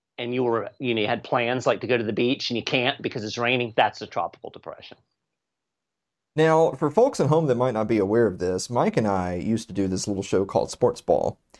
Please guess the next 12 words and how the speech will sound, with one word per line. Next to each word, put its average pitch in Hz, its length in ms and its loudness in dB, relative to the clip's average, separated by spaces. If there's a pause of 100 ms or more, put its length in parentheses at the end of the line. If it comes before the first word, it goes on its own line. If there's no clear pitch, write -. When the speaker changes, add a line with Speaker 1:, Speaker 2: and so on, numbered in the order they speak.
(100)
Speaker 2:
And 117 280 6
I'm 120 220 4
badgering 143 540 6
Mike 123 460 4
to 101 360 2
start 127 320 2
doing 113 200 2
sports 107 300 -2
ball 104 220 4
with 98 160 2
me 92 120 -2
again. 92 440 -2